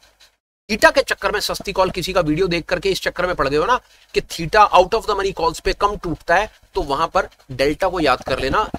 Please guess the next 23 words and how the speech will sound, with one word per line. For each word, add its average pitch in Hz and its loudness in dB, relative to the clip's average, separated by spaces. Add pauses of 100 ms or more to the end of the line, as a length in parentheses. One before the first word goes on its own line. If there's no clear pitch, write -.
यही 156 0
मैं 254 4
आपको 190 0
बताना 139 2
चाहता 131 -2
था 208 0 (320)
कि 185 2
आपको 165 0
तीनों 226 -2
ग्रीक 208 -4 (100)
अलग-अलग 180 4
भी 208 -4
सीखने 233 -2
हैं, 302 -2 (220)
फिर 233 0
उन 220 0
तीनों 202 0
का 208 -4
consolidated 170 -4
impact 143 -4
भी 156 -6
सीखना - -10
है। - -12